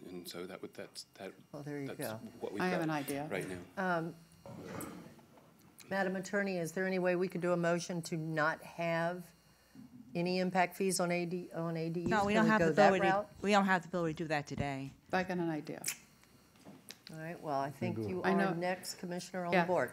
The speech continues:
Speaker 3: being around a while, ti-, a, a while helps a little bit. I have an idea.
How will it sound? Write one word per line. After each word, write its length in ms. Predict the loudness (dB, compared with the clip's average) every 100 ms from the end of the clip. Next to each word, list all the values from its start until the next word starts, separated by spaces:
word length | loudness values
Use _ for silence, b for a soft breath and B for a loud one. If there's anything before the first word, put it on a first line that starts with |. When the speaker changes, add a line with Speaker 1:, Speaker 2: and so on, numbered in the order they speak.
| 0
Speaker 3:
being 220 | 4 4
around 320 | 6 6 6
a 40 | 6
while, 280 | 6 6 4
ti-, 140 | 0
a, 380 | 0 4 4 4 4
a 80 | 6
while 280 | 8 6
helps 380 | 6 4 4 6
a 40 | 8
little 220 | 8 8
bit. 260 | 8 6 6
I 80 | 6
have 120 | 8
an 100 | 6
idea. 440 | 4 6 4 4